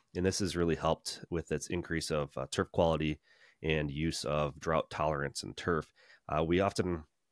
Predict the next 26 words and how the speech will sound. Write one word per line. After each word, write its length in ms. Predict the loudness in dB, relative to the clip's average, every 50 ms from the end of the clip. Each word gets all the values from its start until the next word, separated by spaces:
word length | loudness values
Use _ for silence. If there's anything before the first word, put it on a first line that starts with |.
| _ _ _ _ _ _ _ -2
recommend 460 | -2 2 2 2 4 4 4 4 4
that 100 | 2 2
you 100 | 0 0
use 280 | 0 2 2 2 2 2
these 180 | -2 -4 -4
newer 480 | -4 -2 0 2 4 6 4 4 2 0 -2
varieties, 580 | 0 2 2 4 4 2 0 -2 -4 -6 -8 -10 -14 -20 -20 _ _ _ _ -8
um, 260 | -4 -4 -4 -4 -6 -12 -8 -8
of 120 | -8 -6
tall 160 | -2 -2 -2
fescue 340 | 0 0 -2 -4 -2 -4 0 2
as 160 | 2 2 2
your 80 | 0
primary 460 | -4 0 0 2 2 2 2 0 0 -2
species 880 | -4 -6 -4 -2 -2 -2 -2 -2 -4 -4 -4 -2 -4 -6 -8 -10 -18 _ _ _ -20 -8
for 120 | -2 0 2
your 180 | 2 2 0
lawns. 440 | 2 2 2 4 4 2 -2 -4 -8 _ _ _ -20 _ _ _ -6
Uh, 140 | -4 -4 -4
but 140 | -4 -2
the 80 | -2 0
older, 520 | 2 2 2 4 4 4 4 2 0 -4 -12 _ -2
wider, 480 | 2 4 4 4 4 4 2 2 0 -2 -14 _ _ -8
um, 280 | -8 -6 -6 -6 -8 -10 _
bladed 320 | -2 2 2 2 2 0 -4
grasses, 640 | 0 0 2 2 2 2 0 -4 -6 -4 -4 -6